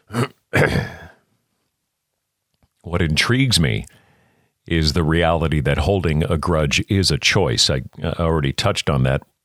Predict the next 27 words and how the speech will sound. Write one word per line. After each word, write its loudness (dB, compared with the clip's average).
regarding 0
what -2
Peter -2
said. -2
Just -4
be 0
done 2
away 4
with 2
it. -4
This -2
means 4
we 4
have 2
the 2
power 0
to 0
choose 0
to 0
hold 0
one 0
or 0
not. -2
Psychotherapist 2
Nancy 2
Collier 0
writes, -2